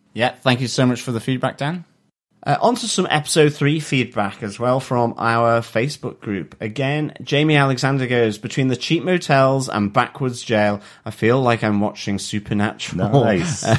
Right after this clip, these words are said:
Speaker 1: that's, that's, that's all right. I like, uh,
Speaker 2: Uh-huh.
Speaker 1: I like the sound of that. Um, and in no way do I mean that as a bad thing. I really want to know more about Rachel. I kind of have mixed feelings about the evil Christian villain.
Speaker 2: Mm-hmm.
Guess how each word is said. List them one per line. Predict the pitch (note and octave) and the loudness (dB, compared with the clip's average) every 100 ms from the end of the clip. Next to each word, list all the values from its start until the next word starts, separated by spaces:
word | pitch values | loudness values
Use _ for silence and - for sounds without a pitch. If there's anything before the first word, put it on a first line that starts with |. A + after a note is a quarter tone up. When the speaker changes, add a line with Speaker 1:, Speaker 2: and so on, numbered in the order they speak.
| - E3 | 2 2
Speaker 1:
that's, | D3+ - - | 2 2 -4
that's, | D#3+ D#3 - - | -2 -2 -4 -8
that's | A3+ C#4+ - - | -6 -6 -10 -6
all | - D#4 | -2 -2
right. | D4+ C3 - - | 0 -2 -2 -6
I | G3 | -6
like, | A#3+ A#3+ B3 _ - | -6 -8 -12 _ -10
uh, | |
Speaker 2:
Uh-huh. | A3 G#3 A#2+ F3 | -8 -4 -2 -2
Speaker 1:
I | E3+ | -2
like | F#3 G#3 | -4 -6
the | D3+ | -8
sound | - D#3+ D#3 | -4 -2 0
of | A2 | 0
that. | A2 - - - - | 0 -2 -14 -20 -4
Um, | B2 C3 C3 C3 - _ | 2 4 4 2 -4 _
and | C#3+ C#3+ C3+ | 0 0 2
in | C#3+ D#3 | 2 2
no | F3 G3 | 2 2
way | G3 D#3 C3 | 2 2 2
do | B2 | 2
I | A#2+ | 4
mean | B2 A#2+ | 2 0
that | A#2 G2 | -2 -4
as | G#2 | -6
a | G#2+ | -4
bad | G#2 G2 - | -2 -2 -4
thing. | G2 F#2 F2 - - - | -10 -12 -14 -20 -16 -4
I | G#2 | -2
really | A2+ C3 D3 | 2 4 6
want | D3 - | 4 2
to | C3+ | -2
know | B2+ | 0
more | A#2 A#2 A2+ A#2 | 2 4 4 2
about | - G2 G2 G2+ - | 0 -2 0 0 -4
Rachel. | F#2+ F#2+ - - - - - - | -8 -8 -10 -14 -14 -20 -20 -6
I | - C#3+ | -2 0
kind | - G3+ C4 | 0 -2 -2
of | - | -2
have | G#3+ F3 | 0 2
mixed | F3+ - - | 0 0 0
feelings | D#3 D3+ C#3+ | 2 4 2
about | C3 B2+ - | 0 0 -2
the | B2 - | -6 -2
evil | C3+ C#3 B2+ | -2 0 0
Christian | A2 - A#2+ - A#2+ A2 | -2 -4 -6 -2 0 2
villain. | G#2 A2+ C3+ D#3 | 2 0 2 0
Speaker 2:
Mm-hmm. | D3 F#2+ A2 | -2 -2 -2